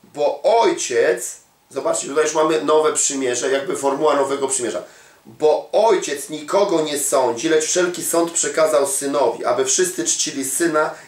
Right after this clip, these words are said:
jak czczą Ojca. Kto nie czci Syna, ten nie czci Ojca, który Go posłał. A więc jest napisane, że Bóg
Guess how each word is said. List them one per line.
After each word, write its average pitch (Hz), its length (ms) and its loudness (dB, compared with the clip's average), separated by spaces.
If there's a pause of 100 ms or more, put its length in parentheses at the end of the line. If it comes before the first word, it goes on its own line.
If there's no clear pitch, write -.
jak 139 260 0
czczą - 400 -2
Ojca. 151 380 0
Kto - 240 -4
nie 143 140 -2
czci 113 320 -4
Syna, 165 560 0 (140)
ten 135 280 -2
nie 156 120 -2
czci - 340 -4
Ojca, 151 400 0
który 135 300 -8
Go - 160 -6
posłał. - 600 -10 (400)
A 123 80 -2
więc 147 180 -4
jest 156 140 -2
napisane, 147 360 0
że 135 160 0
Bóg - 600 -2